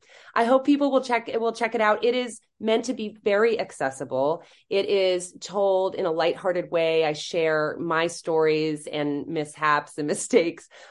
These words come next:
of building Sprinkles. I was a first-time founder. I bootstrapped the business. I had no idea what I was doing. So I hope it will be relatable to people who are just stepping into this for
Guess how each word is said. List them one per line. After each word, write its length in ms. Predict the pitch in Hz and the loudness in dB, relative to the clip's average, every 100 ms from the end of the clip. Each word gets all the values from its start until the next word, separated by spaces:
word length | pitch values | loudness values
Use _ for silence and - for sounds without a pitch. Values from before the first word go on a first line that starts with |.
| - | -8
of 260 | 170 160 151 | -2 -2 0
building 360 | 175 156 165 | 0 2 0
Sprinkles. 680 | 170 - 220 220 196 190 185 | -4 0 0 2 4 4 2
I 100 | 185 | -2
was 140 | 160 151 | -4 -6
a 40 | |
first-time 460 | 127 180 185 196 196 | -2 -4 -2 -6 -2
founder. 420 | 190 180 180 170 | 0 0 0 0
I 80 | 143 | -2
bootstrapped 540 | 143 185 180 190 180 | -4 -4 -2 -4 -4
the 80 | 175 | -4
business. 440 | 180 170 175 165 | -4 -2 0 -2
I 60 | 165 | -6
had 200 | - 143 | -14 -8
no 300 | 151 165 165 | -4 0 2
idea 280 | 185 190 185 | 2 2 2
what 80 | 180 | 2
I 100 | 175 | 2
was 160 | 175 | -2
doing. 480 | - 160 151 151 147 | -10 -6 -4 -2 -4
So 180 | 151 165 | -2 -2
I 140 | 151 | -2
hope 300 | 151 180 175 | -2 -4 -4
it 100 | 185 | -6
will 120 | 180 | -6
be 120 | 160 160 | -4 -4
relatable 640 | 151 151 147 151 151 143 | -4 -2 -2 -2 -4 -6
to 100 | 170 | -12
people 600 | - 156 151 147 147 165 | -14 -16 -6 0 0 0
who 180 | 170 147 | -2 -2
are 160 | 143 | -2
just 220 | 143 156 | -4 -10
stepping 360 | - 175 151 147 | -8 -6 -4 -4
into 160 | 143 151 | -6 -6
this 220 | 151 - | -8 -8
for 300 | 156 143 147 | -6 -6 -8